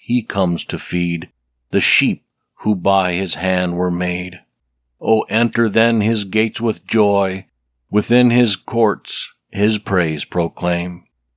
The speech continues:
Let thankful songs your tongues employ. O bless and magnify his name. Trust that the Lord our God is good.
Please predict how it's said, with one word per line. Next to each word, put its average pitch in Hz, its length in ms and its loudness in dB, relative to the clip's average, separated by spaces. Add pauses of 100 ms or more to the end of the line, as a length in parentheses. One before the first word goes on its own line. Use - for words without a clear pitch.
(260)
Let 107 240 -2
thankful 117 720 0
songs 98 880 0
your 98 220 2
tongues 98 480 0
employ. 92 640 -6 (420)
O 107 200 4
bless 101 720 0 (120)
and 95 240 -2
magnify 92 840 -2
his 92 260 -4
name. 80 480 -6 (840)
Trust - 440 -2
that 110 180 0
the 113 80 2
Lord 110 380 4
our 107 200 2
God 104 480 0
is 95 180 -2
good. 90 480 -2